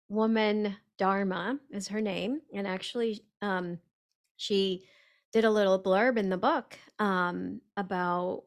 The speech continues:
um, what it was like to have human design be brought into her life.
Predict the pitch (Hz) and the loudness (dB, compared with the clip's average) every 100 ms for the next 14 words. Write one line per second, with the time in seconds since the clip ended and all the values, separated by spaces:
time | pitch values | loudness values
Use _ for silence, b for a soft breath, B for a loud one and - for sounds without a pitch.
0 | _ 202 185 170 175 190 190 - 190 - | _ -8 -6 -6 -4 -4 -4 -6 -8 -4
1 | 180 180 185 - - _ _ _ _ _ | -2 -2 -4 -8 -20 _ _ _ _ _
2 | - - 202 175 180 180 185 196 185 180 | -12 -6 -4 -2 -4 -4 -6 -6 -6 -6
3 | 180 175 170 175 175 170 - _ _ - | -6 -4 -2 -2 -2 -4 -10 _ _ -6
4 | 196 190 185 180 - 175 180 175 190 196 | -6 -2 0 0 -2 -6 -6 -8 -4 -4
5 | - - | -2 -4